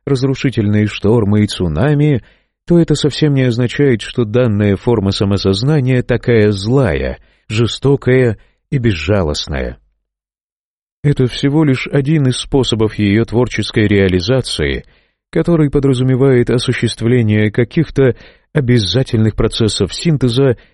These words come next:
свойственных формирующим её формотворцам. И это наша проблема, что наша сфера деятельности территориально попала под данный тип реализации.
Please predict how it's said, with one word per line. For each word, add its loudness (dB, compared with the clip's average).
свойственных -2
формирующим 0
её 2
формотворцам. -2
И 0
это 2
наша 0
проблема, 0
что -4
наша -2
сфера 0
деятельности 0
территориально 0
попала 0
под -2
данный 0
тип -4
реализации. -2